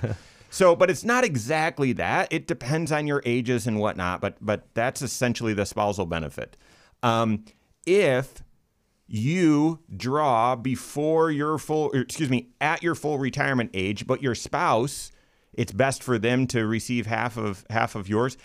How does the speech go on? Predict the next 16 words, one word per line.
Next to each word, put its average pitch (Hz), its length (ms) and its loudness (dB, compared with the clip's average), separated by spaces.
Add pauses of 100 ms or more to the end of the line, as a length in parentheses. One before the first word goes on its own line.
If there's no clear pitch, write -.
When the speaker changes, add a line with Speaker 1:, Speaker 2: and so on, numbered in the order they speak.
Speaker 2:
and 117 180 2
they're 139 180 4
younger 127 440 2
than 160 160 -2
their 151 100 -2
full 151 220 -4
retirement 156 360 -4
age, 165 280 -6 (220)
then 135 120 4
they're 151 140 4
gonna 170 160 2
get 147 160 -2
the 139 100 -2
equivalent 143 400 -2
of 113 80 -2
half 123 460 -4